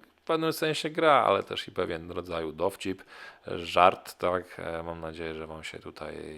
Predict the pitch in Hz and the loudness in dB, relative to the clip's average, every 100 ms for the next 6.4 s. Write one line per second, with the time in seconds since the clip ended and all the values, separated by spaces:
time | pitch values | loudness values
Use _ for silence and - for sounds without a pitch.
0 | 78 80 82 80 82 80 80 82 85 - | -14 -16 -16 -18 -18 -18 -18 -18 -20 -10
1 | 101 95 123 156 - - - - - - | -4 0 2 2 2 0 -14 -18 -20 -20
2 | - 95 92 95 95 95 95 92 - 104 | -12 -8 -6 -4 -4 -4 -4 -6 -8 -10
3 | - 101 95 92 92 87 - 87 - 82 | -8 -8 -6 -6 -8 -10 -10 -10 -10 -12
4 | - 87 82 80 - 76 - 80 - 80 | -8 -6 -6 -8 -12 -14 -12 -12 -10 -10
5 | 80 80 82 78 73 82 78 76 76 - | -8 -8 -8 -8 -10 -10 -10 -12 -4 0
6 | - 185 175 - | 0 0 -2 -6